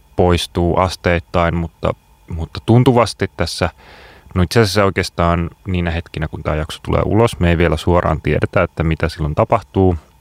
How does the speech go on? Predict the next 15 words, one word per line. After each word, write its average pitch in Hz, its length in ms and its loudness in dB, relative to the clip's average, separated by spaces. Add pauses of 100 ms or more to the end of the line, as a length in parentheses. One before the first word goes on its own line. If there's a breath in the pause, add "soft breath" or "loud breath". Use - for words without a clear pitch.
(100)
vai 85 80 -2
tapahtuuko 80 580 -4
vielä 78 240 0 (120)
ratkaisevasti 80 680 -4
mitään. 107 480 0 (840)
Ö, 92 40 -2 (540)
toivotaan, 80 560 0
että - 340 -8 (500 loud breath)
parempaan 87 500 0
päin 82 180 0
mennään, 110 420 4
mutta 90 300 -4
tässä 85 280 -2
on 85 40 -2
myös 82 220 0